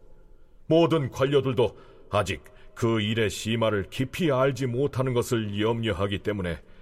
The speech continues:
과인이 교서를 내려 널리 알리는 바이다.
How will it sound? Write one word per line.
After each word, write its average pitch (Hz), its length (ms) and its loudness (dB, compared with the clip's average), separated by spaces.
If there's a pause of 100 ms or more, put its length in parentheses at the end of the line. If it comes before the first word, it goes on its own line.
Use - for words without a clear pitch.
(880)
과인이 85 720 0
교서를 120 560 2
내려 110 380 2 (500)
널리 147 640 4
알리는 135 540 2
바이다. 92 580 -6